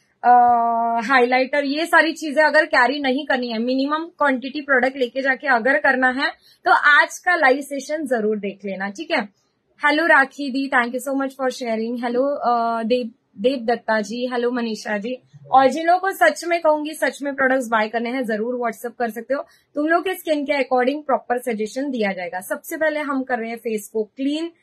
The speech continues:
double cleansing कर रहे हैं, because face के ऊपर अगर dirt है तो उसको हम लोग को clean करना है cleansing मिल्क से। Beauty care, price eighty rupees। Without, without your face cleaning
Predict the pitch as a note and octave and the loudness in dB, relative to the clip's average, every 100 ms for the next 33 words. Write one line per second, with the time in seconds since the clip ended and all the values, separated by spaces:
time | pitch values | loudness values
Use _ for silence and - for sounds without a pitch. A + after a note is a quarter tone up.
0 | _ _ - A3 A#3+ E4 E4+ D#4+ D4+ C#4 | _ _ 0 4 6 6 4 0 0 0
1 | D4+ D4 C4+ C4+ D4 B3+ C4 C4+ - B3+ | -2 0 0 0 -2 -2 0 -2 0 2
2 | B3 - C#4+ C4 C#4+ - A#3 C4+ E4 D#4+ | 2 0 0 2 2 0 2 4 2 0
3 | _ _ G3 A#3 D4 D4 C4+ A3+ A#3+ B3 | _ _ 0 4 4 4 2 0 2 -2
4 | A3+ C#4 C4 B3 B3+ C#4+ C#4 B3 B3 A#3 | -2 -4 0 0 0 -2 -4 -4 -2 -2
5 | A3+ B3+ C#4+ B3+ A3 A3+ A3+ A3 G#3 D#4 | -2 -6 -2 -2 -2 -4 -6 -8 -4 -6
6 | - _ _ - C4+ C#4 D4 D4+ D#4+ E4+ | -6 _ _ -6 -4 -4 -6 -2 -2 -2
7 | G#3+ A#3+ B3+ D#4+ G#3 G#3+ G3 G3 F#3+ - | -4 -4 -6 -6 -4 -6 -8 -10 -12 -8
8 | A#3 D4 A3+ D4+ D4+ F4 - - _ G3+ | -4 -2 4 4 4 0 -10 -20 _ -10
9 | G#3+ A#3 C4 C4+ C#4 C#4+ C4+ C4 B3+ C4 | -4 2 2 2 -2 -6 -2 0 -2 -4
10 | - - - A#3+ A#3 - - A#3 G#3+ A3 | -14 -8 -2 0 0 -6 -8 -4 -2 -4